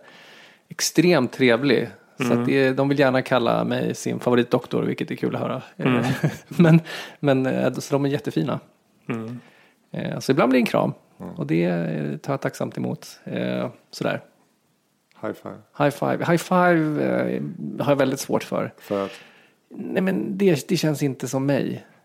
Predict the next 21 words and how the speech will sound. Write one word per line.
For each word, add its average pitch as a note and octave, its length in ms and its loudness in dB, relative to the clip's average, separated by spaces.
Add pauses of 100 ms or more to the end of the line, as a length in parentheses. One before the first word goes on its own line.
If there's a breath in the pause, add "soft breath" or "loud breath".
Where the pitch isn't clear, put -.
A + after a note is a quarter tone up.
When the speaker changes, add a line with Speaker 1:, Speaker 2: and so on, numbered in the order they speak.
(140)
Speaker 1:
Eh, C3+ 320 -8
och D3+ 120 4
ib-, D#3+ 260 4
ibland E3+ 340 4
kan E3+ 80 2
man D#3+ 80 6
hamna C#3+ 200 4
i - 20 6
Speaker 3:
Det C3 40 6
Speaker 1:
den E3 60 8
Speaker 3:
har D#3+ 60 8
Speaker 1:
här - 20 8
Speaker 3:
inte C#3 100 4
med C#3 100 0
sprutbytet - 480 4
att A2+ 80 4
göra, A2 160 8
utan A2 220 4
Speaker 1:
Nej, A#2 80 2
nej, - 180 -2
nej, A3+ 280 0